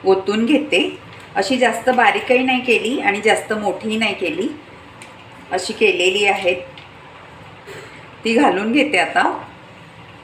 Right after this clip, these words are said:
उडदाच्या डाळीचं पीठ मस्त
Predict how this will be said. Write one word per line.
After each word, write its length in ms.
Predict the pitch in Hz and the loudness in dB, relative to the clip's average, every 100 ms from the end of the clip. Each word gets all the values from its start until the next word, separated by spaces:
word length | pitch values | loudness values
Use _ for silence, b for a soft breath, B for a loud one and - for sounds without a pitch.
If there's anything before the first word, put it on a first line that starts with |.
| - - - - - - | -20 -20 -20 -20 -20 -16
उडदाच्या 400 | 226 254 254 269 | -2 0 2 0
डाळीचं 400 | 254 226 226 247 | 2 0 0 -2
पीठ 260 | - 247 240 - - - - - | 0 -4 -4 -12 -16 -16 -12 0
मस्त 340 | 233 - - | 0 0 0